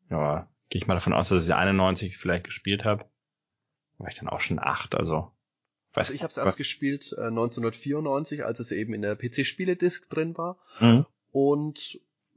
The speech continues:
Speaker 2: ich fand's auch nicht gruselig. Klar, da war ich dann schon zu alt dafür und hatte zu viele solche Spiele schon gespielt. Aber einfach vom Ansatz heraus, dass man gesagt hat, es ist ein einfaches Spiel, ein Spiel für Anfänger. Ja, da weiß ich nicht, ob ich da sowas mit reingebaut hätte.
Speaker 1: Ja, ja,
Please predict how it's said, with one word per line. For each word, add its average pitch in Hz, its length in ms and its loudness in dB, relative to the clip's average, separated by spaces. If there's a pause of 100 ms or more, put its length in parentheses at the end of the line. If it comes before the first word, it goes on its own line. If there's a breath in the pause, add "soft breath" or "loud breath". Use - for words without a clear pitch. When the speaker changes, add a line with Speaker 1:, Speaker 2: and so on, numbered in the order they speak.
(220)
Speaker 2:
ich 117 160 -8
fand's 117 360 0
auch 95 280 2
nicht 101 260 -2
gruselig. 90 500 -2
Klar, 67 200 -2
da 90 120 0
war 85 100 2
ich 90 80 -4
dann 90 140 0
schon 85 140 -4
zu - 140 -4
alt 90 180 -2
dafür 98 200 2
und 87 120 0
hatte 92 180 0
zu - 120 -8
viele 101 260 -4
solche 92 320 0
Spiele 98 320 0
schon 85 200 -2
gespielt. 87 420 -4 (240 loud breath)
Aber 101 240 4
einfach 117 400 0
vom 101 160 2
Ansatz 170 420 -2
heraus, 135 440 2
dass - 180 -4
man 113 120 -4
gesagt 110 280 -4
hat, 113 60 -2
es - 80 -10
ist 107 100 -6
ein 80 120 0
einfaches 120 420 -6
Spiel, 139 320 -4
ein 113 100 -4
Spiel 117 240 -8
für - 180 -4
Anfänger. 127 600 -2 (320 loud breath)
Ja, 101 560 2
da 120 120 4
weiß 107 240 6
ich 135 40 2
nicht, 127 200 0
ob - 160 2
ich 185 160 -2
da 147 120 0
sowas 131 280 2
mit 117 160 -4
reingebaut 107 440 -4
hätte. 87 160 -12 (300)
Speaker 1:
Ja, 123 120 4
ja, 123 200 6